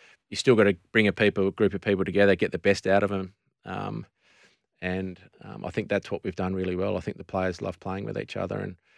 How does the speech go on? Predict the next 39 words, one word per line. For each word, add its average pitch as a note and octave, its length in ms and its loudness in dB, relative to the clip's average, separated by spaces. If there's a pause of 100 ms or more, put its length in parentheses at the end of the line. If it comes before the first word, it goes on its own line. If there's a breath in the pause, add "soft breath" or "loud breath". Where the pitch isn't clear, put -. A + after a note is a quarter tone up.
(140 soft breath)
that's A2 220 8
really G#2 160 6
hard G2 200 8
to F#2+ 80 -4
replicate F#2+ 440 0
around F#2+ 420 2 (540)
the F2 60 -6
world F#2+ 320 0
and F#2 80 -4
around F#2 200 -6
the F#2 60 -8
country. F2+ 380 -8
That's F#2 220 -4
a, F2+ 120 0
that's - 260 -2
a F2+ 160 4
really F#2+ 260 4
good F2 180 0
skill F#2+ 280 -2
set, - 260 -4 (500)
or F#2+ 100 -4
that's G#2+ 180 4
the - 120 4
important G#2 360 2
skill G2 200 -4
set - 200 -4
the - 60 -16
team's F2+ 300 -8
gonna F2 160 -8
have F2+ 180 -10
now, F2 160 -12
because - 260 -10
there's F#2 120 -4
so G#2 160 0
many F#2 140 2
guns F#2 260 0
for E2 120 -6
hire F#2+ 260 4
that, F2+ 140 -2